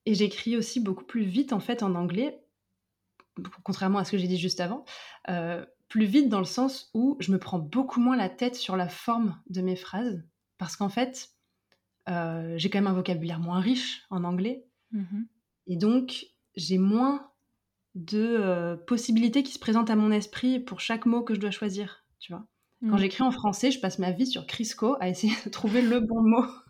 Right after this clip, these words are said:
Speaker 1: <laughs> que je veux pour chaque phrase. Et là, c'est pas du tout le cas. Genre, en gros, pour dire un truc, moi, je connais un mot, donc j'utilise ce mot-là.
Speaker 2: Mm.
Speaker 1: Donc, je, j'avance plus vite dans le, dans ce sens-là, mais j'avance plus lentement parce que, bah, au lieu de chercher, euh,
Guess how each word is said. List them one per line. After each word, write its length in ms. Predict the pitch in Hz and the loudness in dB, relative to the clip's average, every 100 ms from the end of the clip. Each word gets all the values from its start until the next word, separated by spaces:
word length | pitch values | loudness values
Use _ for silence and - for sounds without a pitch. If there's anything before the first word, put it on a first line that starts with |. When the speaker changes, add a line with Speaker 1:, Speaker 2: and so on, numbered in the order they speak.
| - | -10
Speaker 1:
<laughs> 600 | - - - - 285 - | -10 -8 -10 -6 -6 -2
que 120 | 240 | 0
je 120 | 220 214 | 0 -2
veux 280 | 226 - - - - 214 - _ | -4 -6 -12 -16 -16 -18 -20 _
pour 140 | 190 | -10
chaque 220 | - 185 | -8 -10
phrase. 320 | - 196 262 - - - _ _ _ _ | -8 -4 -4 -6 -16 -20 _ _ _ _
Et 80 | 208 | 2
là, 100 | 247 | 4
c'est 140 | 233 | 2
pas 120 | 196 | 2
du 120 | 180 | 0
tout 100 | 185 220 | 2 2
le 60 | |
cas. 180 | 226 233 | 4 2
Genre, 180 | 180 170 | 2 0
en 120 | 180 | 0
gros, 180 | 190 233 | 2 0
pour 140 | 247 | 0
dire 160 | 175 190 | -2 2
un 60 | 185 | 2
truc, 180 | 185 247 | 2 2
moi, 100 | 214 | 2
je 80 | - | 2
connais 240 | 196 - | 0 0
un 120 | 226 233 | 4 8
mot, 200 | 247 190 | 8 8
donc 240 | 180 185 | 2 0
j'utilise 420 | 180 180 208 190 | 0 0 0 0
ce 80 | - | 2
mot-là. 320 | 214 202 165 - _ _ _ | 2 2 -2 -8 _ _ _
Speaker 2:
Mm. 240 | 214 202 196 _ _ _ _ | -6 -6 -8 _ _ _ _
Speaker 1:
Donc, 260 | 190 220 202 | 2 2 0
je, 340 | 170 180 180 | -4 -2 -2
j'avance 520 | 180 196 190 240 247 | 0 2 4 2 0
plus 140 | - 208 | -6 -2
vite 160 | 240 | 0
dans 100 | 208 | 0
le, 180 | 185 - | -4 -4
dans 100 | 185 | -6
ce 120 | - | -4
sens-là, 420 | 185 170 151 220 240 | -6 -6 -4 -2 0
mais 100 | 165 | -2
j'avance 260 | 170 175 | -4 -6
plus 120 | - | -2
lentement 300 | 185 170 208 | -4 -2 -4
parce 180 | 220 165 | -4 -8
que, 100 | - | -6
bah, 240 | 180 - - _ _ _ _ _ - | -6 -6 -12 _ _ _ _ _ 0
au 60 | |
lieu 120 | 190 | 4
de 100 | 196 | 4
chercher, 560 | 185 - 185 - 214 214 | 4 2 2 2 4 4
euh, 300 | 175 165 165 | 4 0 -4